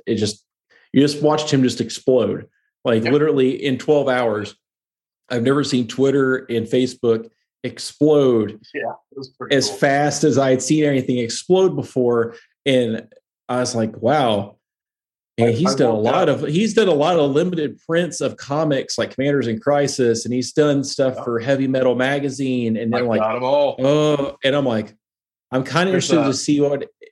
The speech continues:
Speaker 1: if you pulled it up right now and start watching the market and see if all of a sudden you see a giant market spike.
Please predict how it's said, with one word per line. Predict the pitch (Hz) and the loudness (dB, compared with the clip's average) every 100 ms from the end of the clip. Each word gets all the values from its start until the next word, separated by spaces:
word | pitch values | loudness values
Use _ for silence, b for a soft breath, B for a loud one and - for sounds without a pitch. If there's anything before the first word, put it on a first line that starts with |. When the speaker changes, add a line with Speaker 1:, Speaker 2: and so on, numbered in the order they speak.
| _ | _
Speaker 1:
if | 143 143 | -6 0
you | 147 143 | 2 2
pulled | - 160 160 | 0 2 2
it | 160 | 2
up | 135 135 139 | 0 -2 0
right | 131 117 | -2 -2
now | 131 127 123 | -2 -2 -2
and | - 120 | -4 -6
start | - 123 123 | -2 -2 0
watching | 120 127 - 127 | -2 -2 -4 -6
the | 113 | -4
market | 113 123 127 - 117 - | -2 -2 -2 -2 -4 -4
and | 117 | -8
see | 113 135 127 123 | -4 2 4 4
if | 117 | 2
all | 120 | 0
of | 120 | 0
a | |
sudden | 117 131 123 | 0 0 0
you | 120 | -2
see | - 127 | -2 -2
a | 110 | -2
giant | 101 127 127 127 110 | -2 0 0 0 0
market | 107 107 120 120 117 - | -2 0 0 0 -2 -10
spike. | - 107 95 98 | -10 -6 -6 -6